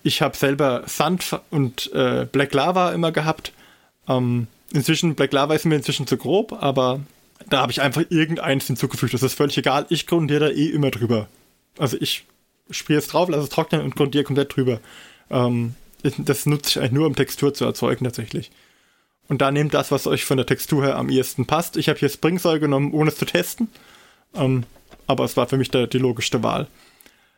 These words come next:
Und dann hab ich noch tatsächlich auch Tufts mitgenommen. Ich hab mich hier für basisgrüne Tufts entschieden, weil für den Anfänger braunes Base, grüner Tuft mit das ist, wo man am besten die Erfolge erzielt und das auch gut zu der, ähm,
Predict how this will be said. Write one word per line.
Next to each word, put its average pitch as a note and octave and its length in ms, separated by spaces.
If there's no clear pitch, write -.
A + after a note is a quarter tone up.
Und D3+ 180
dann D#3+ 140
hab F3+ 160
ich F3+ 120
noch D#3+ 240
tatsächlich D3 360
auch - 80
Tufts - 320
mitgenommen. G#3+ 460
Ich F3+ 140
hab F3+ 120
mich F3+ 140
hier F3+ 160
für D3+ 420
basisgrüne E3 720
Tufts - 340
entschieden, G3 540
weil C#3 260
für D3+ 100
den D3 120
Anfänger E3 580
braunes D#3 480
Base, D3 320
grüner D3 260
Tuft - 460
mit D3 220
das D3+ 160
ist, D3+ 180
wo C#3 80
man C3 160
am B2 140
besten C3+ 260
die C3+ 60
Erfolge D#3 320
erzielt E3+ 340
und D3 80
das C#3+ 140
auch B2+ 140
gut D#3 200
zu D3 80
der, B2+ 280
ähm, B2 280